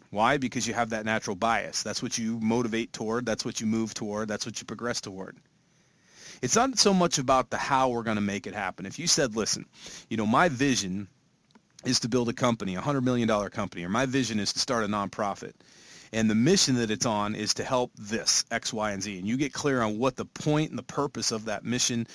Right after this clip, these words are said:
or I should say that, that organization or that nonprofit is, that company is, that business.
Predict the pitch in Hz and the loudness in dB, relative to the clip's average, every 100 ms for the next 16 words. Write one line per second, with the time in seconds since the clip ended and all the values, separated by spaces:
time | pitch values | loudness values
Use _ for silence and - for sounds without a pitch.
0 | - 107 107 113 113 101 98 107 110 117 | -8 -2 0 0 0 -2 -2 -4 0 0
1 | 113 110 117 110 - 110 104 95 95 - | 2 0 0 -2 -2 -2 -2 -2 -6 -10
2 | - - - 117 110 127 120 - 110 107 | -18 -20 -2 0 0 0 -2 -2 -4 -4
3 | 98 90 - 131 123 117 113 107 92 104 | -6 -8 -4 -4 -2 -2 -2 -2 -6 -4
4 | 113 113 | -4 -4